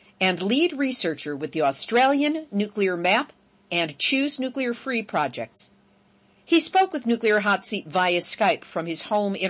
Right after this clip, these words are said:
Australia. Please note that there are a few Skype-ish problems with the sound, especially near the end, for which we're sorry.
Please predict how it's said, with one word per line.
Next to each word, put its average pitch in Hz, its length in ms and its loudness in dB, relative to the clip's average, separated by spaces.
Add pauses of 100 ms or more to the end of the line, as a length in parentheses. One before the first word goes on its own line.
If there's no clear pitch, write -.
Australia. 156 680 -2 (920)
Please 370 340 2
note 302 280 0 (160)
that 226 160 0
there 214 200 4
are 240 200 6
a 294 40 0
few 254 260 -4
Skype-ish 226 680 0
problems 247 540 2
with 233 100 -2
the 208 80 -8
sound, 180 460 -2
especially 220 500 0
near 196 160 0
the 185 160 0
end, 151 320 0
for 156 160 -6
which 165 260 -6
we're 165 60 -4
sorry. 156 460 2